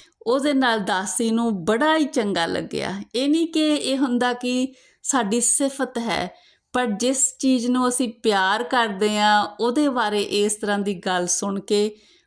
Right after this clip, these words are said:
ਫਿਰ ਮਨ ਨੂੰ ਹੋਰ ਉਤਸ਼ਾਹ ਮਿਲਦਾ। ਉਹ ਵੀਰ ਜੀ ਹੋਣਾ ਨੇ ਕਿਹਾ ਸੀ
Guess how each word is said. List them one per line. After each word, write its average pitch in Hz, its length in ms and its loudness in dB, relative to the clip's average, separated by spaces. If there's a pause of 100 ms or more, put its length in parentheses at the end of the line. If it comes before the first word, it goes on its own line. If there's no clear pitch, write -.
(160)
ਫਿਰ 269 180 2
ਮਨ 233 380 2
ਨੂੰ 254 260 2
ਹੋਰ 269 580 2
ਉਤਸ਼ਾਹ 220 580 -4
ਮਿਲਦਾ। 113 460 -8 (1400)
ਉਹ 240 60 4
ਵੀਰ 240 240 4
ਜੀ 247 180 2
ਹੋਣਾ 247 280 2
ਨੇ 240 160 0
ਕਿਹਾ 233 340 -2
ਸੀ 262 360 2